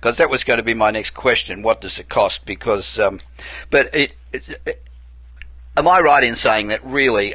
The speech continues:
a, a, a person that's, um, running a business and, you know,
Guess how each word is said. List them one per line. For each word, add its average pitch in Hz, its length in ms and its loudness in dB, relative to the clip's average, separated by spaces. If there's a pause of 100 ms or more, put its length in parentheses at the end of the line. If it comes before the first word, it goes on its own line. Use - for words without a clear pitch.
a, 113 280 0 (240)
a, 107 600 -6 (100)
a 110 100 -4
person 127 480 -2
that's, - 360 -4
um, 101 420 -2
running 123 320 0
a 98 60 -4
business 101 500 -8
and, 92 240 -10 (100)
you 110 80 -12
know, 101 140 -6